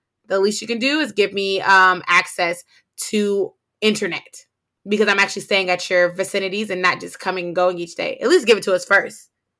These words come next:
Shit. That was really the only major problem I had. Thank God I had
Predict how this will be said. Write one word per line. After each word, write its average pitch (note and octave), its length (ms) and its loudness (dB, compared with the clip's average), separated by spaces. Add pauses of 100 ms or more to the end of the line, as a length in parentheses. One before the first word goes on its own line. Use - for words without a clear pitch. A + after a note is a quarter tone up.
(140)
Shit. - 340 -8 (960)
That G#3 140 0
was F#3+ 160 -4
really F#3 160 -2
the E3+ 120 -6
only F3 520 -8 (280)
major F#3+ 920 0
problem F3 340 2
I F3 140 4
had. E3 540 -2 (280)
Thank A3 160 0
God B3 160 6
I C4+ 60 2
had B3+ 360 0